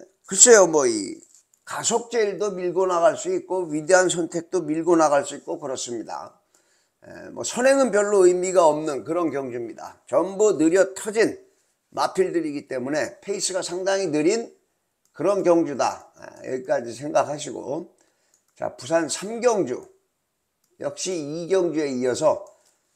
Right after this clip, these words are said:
노리는 달러 박스 한 놈, 거기에 구 번 가속제일 한 놈.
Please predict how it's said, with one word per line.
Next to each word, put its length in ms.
노리는 480
달러 400
박스 300
한 180
놈, 400
거기에 720
구 240
번 380
가속제일 880
한 200
놈. 220